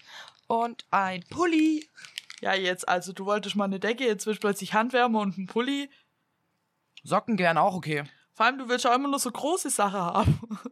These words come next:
Speaker 2: <laughs> Wobei Handwärmer
Speaker 1: <laughs>
Speaker 2: gehen.
Speaker 1: Das groß, Socken sind nicht groß, meine Füße sind nicht riesig.
Speaker 2: Ja, aber ich kann noch keine Socke stricken. Mach mal langsam. Ich üb grad Bündchenstricke und so und, äh, Masche zunehme, au-,
Speaker 1: Giselle
Speaker 2: abnehme,
Speaker 1: Bündchen.
Speaker 2: hier schräg und so.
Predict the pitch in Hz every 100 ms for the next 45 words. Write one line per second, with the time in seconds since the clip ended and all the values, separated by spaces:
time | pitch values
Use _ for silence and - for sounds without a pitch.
0 | - - _ - 190 202 185 214 349 -
1 | 208 202 196 - 254 185 214 277 269 -
2 | 254 320 226 349 349 - 208 214 202 214
3 | 240 269 302 226 226 262 - 269 262 165
4 | 214 - - 214 226 269 - 247 269 269
5 | - 262 247 247 233 240 - 185 185 202
6 | 269 302 254 220 254 - 202 202 226 254
7 | 302 254 220 - 277 392 - 302 311 -
8 | 311 302 285 277 277 277 277 285 254 208
9 | 202 - 196 190 190 196 214 247 254 233
10 | - 285 302 269 262 247 247 269 - 240
11 | - 262 262 254 247 240 233 226 - -
12 | 214 226 240 233 220 - - 233 240 -
13 | - 220 220 226 220